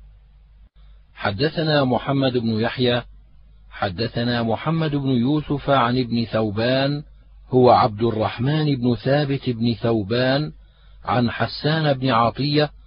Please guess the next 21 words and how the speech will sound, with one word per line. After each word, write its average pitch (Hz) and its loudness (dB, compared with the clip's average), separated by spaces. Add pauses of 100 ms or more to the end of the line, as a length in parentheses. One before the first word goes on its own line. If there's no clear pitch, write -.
(460)
عن 117 0
أبي 113 -2
كبشة 151 -2
السلولي 131 0 (500)
عن 117 2
عبد 107 2
الله 147 2
بن 123 -2
عمرو 117 0 (100)
قال: 135 2 (800)
قال 101 4
رسول 123 0
الله 113 2
صلى 104 0
الله 104 0
عليه 98 -2
وسلم، 95 -4 (1600)
"بلغوا 107 2
عني 123 2
ولو 117 2
آية، 90 -2